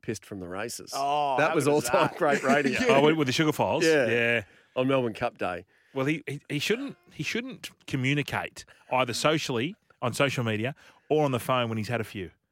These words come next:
Speaker 2: But it is fun, though. It is pretty fun.
Speaker 3: It is getting
Speaker 2: doing
Speaker 3: him.
Speaker 2: that.
Speaker 3: He gets, he gets quite pissed quite easily, doesn't he?
Speaker 2: Yeah, well, 'cause I don't think he drinks very often.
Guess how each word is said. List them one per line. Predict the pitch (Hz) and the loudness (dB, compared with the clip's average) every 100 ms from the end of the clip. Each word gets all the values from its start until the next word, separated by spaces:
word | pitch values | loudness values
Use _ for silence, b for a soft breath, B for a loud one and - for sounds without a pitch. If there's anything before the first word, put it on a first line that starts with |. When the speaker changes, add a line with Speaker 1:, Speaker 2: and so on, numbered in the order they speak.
| _ | _
Speaker 2:
But | - | -6
it | 180 | -4
is | 208 - | -4 -4
fun, | 143 131 | -4 -6
though. | 123 107 123 _ | -6 -10 -10 _
It | 131 | -16
is | 131 | -16
pretty | - 120 | -16 -20
fun. | - 123 | -10 -4
Speaker 3:
It | |
is | 156 | -2
getting | 165 143 | -2 -2
Speaker 2:
doing | 110 | -2
Speaker 3:
him. | 117 | -2
Speaker 2:
that. | 117 | -4
Speaker 3:
He | |
gets, | 117 185 | -8 -10
he | 175 135 | -8 -6
gets | 170 - | -6 -8
quite | - 160 156 _ _ | -12 -12 -16 _ _
pissed | - 156 - | -14 -12 -10
quite | - 120 | -6 -4
easily, | 127 151 107 | -4 -4 -6
doesn't | 85 120 143 | -4 -4 -4
he? | |
Speaker 2:
Yeah, | 117 113 | -4 -6
well, | 127 | -8
'cause | 160 202 180 | -10 -12 -6
I | 175 | -2
don't | 247 233 | -2 -6
think | 240 | -14
he | 143 | -18
drinks | 117 120 127 | -16 -14 -14
very | - 117 110 | -10 -10 -8
often. | 113 - | -12 -16